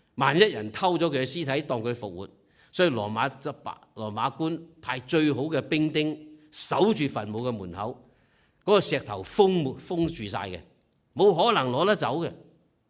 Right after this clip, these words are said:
聖經話畀你聽，當耶穌被埋葬嘅時候，佢嘅門徒怕到不得了，記唔記得約翰福音所講？因為怕猶太人，將門都關得緊緊，仲敢唔敢去偷耶穌嘅身體啊？冇可能嘅。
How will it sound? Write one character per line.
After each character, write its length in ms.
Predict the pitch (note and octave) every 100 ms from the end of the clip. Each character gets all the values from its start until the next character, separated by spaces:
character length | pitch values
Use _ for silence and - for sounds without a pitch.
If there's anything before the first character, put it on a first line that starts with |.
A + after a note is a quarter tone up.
| _ _ _ _ _ -
聖 40 |
經 120 | G#3+ A3+
話 140 | D#3+
畀 80 | F#3+
你 60 |
聽， 180 | G3+ A3 G#3+ -
當 200 | G#3 A3+
耶 120 | D3+
穌 320 | A#2+ G3+ G#3+ - - - - _ _ _ _
被 340 | C#3+ C#3 C3+ C3+
埋 240 | A2+ G2
葬 200 | G#2 C#3
嘅 120 | C3+ C3
時 120 | G#2
候， 60 | F#2
佢 100 | B2
嘅 140 | D3
門 260 | D3+ G#2 G#2+
徒 240 | G#2+ G#2 G#2 -
怕 320 | - D#3 E3
到 80 | C#3+
不 120 | E3
得 160 | E3+ E3+
了， 160 | B2+
記 120 | A#2+ B2
唔 40 |
記 40 |
得 80 | A#2+
約 140 | D3 C3+
翰 100 | G#2+
福 140 | C3+
音 80 | C3+
所 160 | B2+
講？ 160 | G2+ G#2 - - -
因 120 | G#3+
為 100 | E3+ C#3+
怕 380 | - D#3 D#3 D#3
猶 200 | C3+ A2
太 200 | C#3+ C#3+
人， 220 | B2 G#2+ - -
將 180 | - G3
門 260 | F3+ A2+ G2+
都 140 | F3
關 180 | F3 D#3
得 120 | D#3+
緊 320 | E3 G2 C3+
緊， 260 | C#3+ G#2+ B2+ - -
仲 160 | E3+ D3+
敢 200 | D#3+ G3
唔 40 |
敢 120 | C#3
去 120 | F3+ C#3
偷 200 | D#3+ E3+
耶 120 | G#2
穌 200 | C3+ C3
嘅 40 |
身 180 | A#2 B2+
體 200 | G#2 F2
啊？ 60 | E2 _ _ _ _ _ _ -
冇 180 | C3
可 260 | D#3 A#2+ E3
能 220 | E3+ -
嘅。 80 | E2+